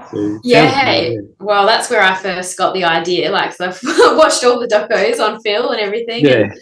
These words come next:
Speaker 2: um, we took, we had a sh-, solar shower that we took with us, intending to use that. But, yeah, the amenities, it was so handy to just have that caravan, caravan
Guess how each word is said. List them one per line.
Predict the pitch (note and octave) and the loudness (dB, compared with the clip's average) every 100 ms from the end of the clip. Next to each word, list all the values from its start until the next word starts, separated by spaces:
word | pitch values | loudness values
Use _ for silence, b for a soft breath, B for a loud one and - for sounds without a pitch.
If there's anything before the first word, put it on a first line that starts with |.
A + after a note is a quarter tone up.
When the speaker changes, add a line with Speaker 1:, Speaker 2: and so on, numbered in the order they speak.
| _ - | _ 0
Speaker 2:
um, | G#3 G3+ | 0 2
we | A#3+ | 0
took, | D#4 A3 | 0 0
we | G#3 | -2
had | A3+ G#3+ | 0 0
a | G3 | -2
sh-, | - - | -4 -6
solar | - F#3+ F#3 G3+ | -4 -2 -2 -2
shower | - F3 E3+ F3 E3+ - | -2 0 0 0 -2 -2
that | E3 | -4
we | F3 | -4
took | - F#3 | -6 -8
with | F3+ E3+ | -4 -2
us, | E3 - | -2 -4
intending | F#3 F#3 F3 F3 | -6 -6 -6 -6
to | F#3+ | -6
use | E3+ E3+ E3+ | -2 -2 -2
that. | E3+ E3 - | -4 -6 -4
But, | D#3 - - B B B | -6 -6 -10 B B B
yeah, | F3+ F3 D#3 | -4 -2 0
the | F#3+ F3+ | 0 -2
amenities, | E3+ E3+ D#3+ F3 F3 E3 E3 - | -2 -4 -8 -8 -6 -6 -8 -10
it | E3+ | -6
was | E3+ F3+ - | -4 -4 -4
so | E3 | -6
handy | E3 D#3 D#3+ F3+ | -6 -8 -6 -6
to | - E3 | -8 -8
just | E3 E3 | -10 -8
have | E3 D#3+ | -8 -8
that | D3 - - | -10 -10 -10
caravan, | E3+ D#3+ - F#3 _ | -8 -8 -10 -16 _
caravan | - F3 E3+ D#3+ E3+ | -10 -6 -4 -6 -10